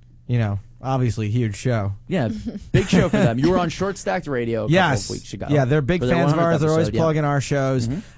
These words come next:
Speaker 1: Uh, they asked me to come on, but the thing is, like, I couldn't, uh, they wanted Scott to come on too, but Scott had to work,
Speaker 2: I have
Speaker 1: but
Speaker 2: an
Speaker 1: he
Speaker 2: office job.
Speaker 1: But Scott was there in spirit, and I think that's all the, I think that's all the setup
Speaker 2: Was there
Speaker 1: we
Speaker 2: in
Speaker 1: need.
Speaker 2: spirit?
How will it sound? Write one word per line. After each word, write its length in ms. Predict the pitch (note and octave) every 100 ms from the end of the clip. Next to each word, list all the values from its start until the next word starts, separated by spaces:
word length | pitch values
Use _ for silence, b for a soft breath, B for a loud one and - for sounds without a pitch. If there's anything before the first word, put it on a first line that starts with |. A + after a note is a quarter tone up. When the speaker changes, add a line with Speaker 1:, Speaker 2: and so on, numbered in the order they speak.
| -
Speaker 1:
Uh, 140 | C3 C3+
they 100 | C#3+
asked 220 | C#3+ -
me 60 | D3+
to 60 |
come 200 | - D3
on, 380 | C#3 C3 B2 B2 b b b b -
but 100 | C3+
the 100 | C3
thing 220 | F3 E3+
is, 240 | D#3+ D3
like, 120 | C#3 C3
I 80 |
couldn't, 460 | - E3+ D#3 D3 - -
uh, 220 | C#3+ C3+ A2
they 320 | D#2+ - D3
wanted 240 | E3 F#3 D3
Scott 280 | E3 D#3
to 60 | -
come 160 | D#3+ C#3
on 160 | B2
too, 340 | - D3+ B2 A2+
but 160 | A#2
Scott 320 | - C#3+ B2+ A#2
had 140 | B2
to 80 | B2
work, 320 | C#3+ D#3 B2+
Speaker 2:
I 60 | B2+
have 80 |
Speaker 1:
but 60 | C#3+
Speaker 2:
an 40 | F#3+
Speaker 1:
he 40 |
Speaker 2:
office 160 | A2+ -
job. 200 | G#2 - -
Speaker 1:
But 100 | F#3+
Scott 260 | - C#4
was 140 | B3+ F3
there 240 | G#3+ F#3+
in 80 | F3
spirit, 540 | - - C3+ G#2+ G#2
and 100 | -
I 80 | E3
think 160 | E3 F#3+
that's 260 | F#3+ E3+
all 200 | E3+ D#3
the, 300 | C#3+ C3+ B2 - -
I 60 | -
think 160 | G#3 F#3
that's 200 | E3 D3+
all 140 | C#3
the 80 | A#2+
setup 220 | - A#2+
Speaker 2:
Was 80 | E3+
there 100 | G#3+
Speaker 1:
we 60 | E3
Speaker 2:
in 60 |
Speaker 1:
need. 60 | G2+
Speaker 2:
spirit? 500 | - D#3 G3 G#3+